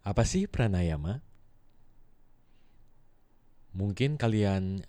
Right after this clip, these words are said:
semuanya sering mendengar kata pranayama, tapi gak ngerti artinya.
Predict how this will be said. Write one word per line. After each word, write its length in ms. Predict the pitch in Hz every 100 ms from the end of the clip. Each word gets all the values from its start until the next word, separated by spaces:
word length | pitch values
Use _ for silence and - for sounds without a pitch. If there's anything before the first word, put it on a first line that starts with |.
| -
semuanya 480 | - 110 92 92 110
sering 340 | - 98 95
mendengar 460 | 92 87 85 87 90
kata 320 | 90 85 82
pranayama, 720 | - 87 80 78 71 78 123
tapi 320 | - - 95
gak 240 | 90 87 95
ngerti 400 | 92 - 87 -
artinya. 480 | - 73 67 78